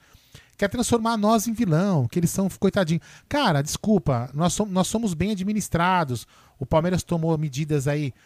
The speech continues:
muito boas pra poder enfrentar a pandemia. Se o time de vocês tá devendo, deixa, o Palmeiras não contratou ninguém, cara, assim, que gastou dinheiro. Tem outros times aí que são vilões,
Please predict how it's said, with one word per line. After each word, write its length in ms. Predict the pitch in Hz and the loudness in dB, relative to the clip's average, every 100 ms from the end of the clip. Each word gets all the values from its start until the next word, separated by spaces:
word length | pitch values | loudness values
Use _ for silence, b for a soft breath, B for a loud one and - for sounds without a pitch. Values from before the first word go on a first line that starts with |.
| b - | b -6
muito 240 | 160 - | -6 -4
boas 300 | 131 151 175 | 0 2 2
pra 100 | - 151 | 0 -2
poder 200 | 147 160 | -2 -2
enfrentar 360 | 156 151 156 | -4 -4 -4
a 40 | 156 | -2
pandemia. 400 | 151 147 139 151 | -2 -2 0 -2
Se 120 | - | -4
o 40 | |
time 200 | - 302 | -10 -6
de 60 | 247 | 0
vocês 360 | 196 165 170 | 2 2 0
tá 100 | - | 0
devendo, 600 | 156 139 101 127 175 175 131 | 0 0 0 0 0 0 0
deixa, 240 | 139 156 B B B | 0 -2 B B B
o 60 | |
Palmeiras 300 | 175 269 285 262 | -2 0 2 0
não 60 | |
contratou 420 | 254 277 262 254 | 0 0 0 0
ninguém, 460 | 262 254 165 208 226 | -2 0 0 0 0
cara, 260 | - 156 139 | 0 0 0
assim, 160 | - | 0
que 60 | 160 | -2
gastou 300 | 170 147 170 | 0 2 2
dinheiro. 480 | 139 139 147 170 123 B B | 2 0 2 2 0 B B
Tem 100 | - | 2
outros 200 | 302 - | 2 2
times 260 | - 320 220 | -2 -2 -2
aí 120 | 285 | -2
que 100 | - | -2
são 140 | - 294 | -2 2
vilões, 600 | 302 202 254 180 - | 4 4 2 -2 -4